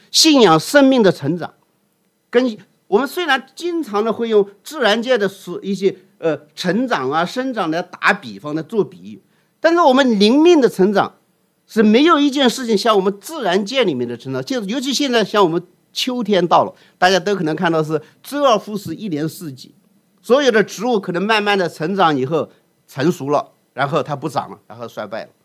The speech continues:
对不对？但是我们基督徒的灵命的成长，灵命的成长是没有一件事情跟自然界的自然生长是一样的，因为我们灵命的成长永远不会达到一个所谓的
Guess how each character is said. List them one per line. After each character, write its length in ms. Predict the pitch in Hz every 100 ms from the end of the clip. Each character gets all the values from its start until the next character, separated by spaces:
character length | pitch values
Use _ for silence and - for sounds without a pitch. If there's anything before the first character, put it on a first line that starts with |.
| _
对 100 | -
不 100 | 143 131
对？ 120 | 117 _ - - - _
但 120 | 285
是 80 | 320
我 140 | 302
们 120 | 247 -
基 320 | - 302 311
督 160 | 277 269
徒 200 | 226 180
的 200 | 214 - -
灵 320 | - 170 147 226
命 260 | 277 285
的 120 | 196
成 260 | - 107 110
长， 100 | 107 _ _ _ _
灵 160 | - 160
命 160 | 214 220
的 100 | 135
成 220 | - 104
长 100 | - _ _ _ _ _
是 160 | - 190
没 220 | 190 254
有 120 | 302
一 100 | 240
件 200 | 208 202
事 180 | 190 180
情 120 | 156 127
跟 200 | 143 -
自 180 | - 202
然 160 | 123
界 180 | 127 135
的 120 | 117 -
自 180 | 214 156
然 160 | 107
生 200 | 110 110
长 140 | 101 -
是 140 | 101
一 120 | -
样 100 | -
的， 60 | _ _ _ _ -
因 100 | 311
为 120 | 339
我 80 | 220
们 220 | 220 208
灵 140 | 196 247
命 180 | 311
的 80 | 277
成 200 | 196 185
长 160 | 196 156
永 340 | 156 165 269
远 200 | 320 240
不 120 | 160 202
会 140 | 220
达 220 | 196 202
到 140 | 196 196
一 40 |
个 100 | 185
所 300 | - - 131
谓 160 | 185 190
的 160 | 143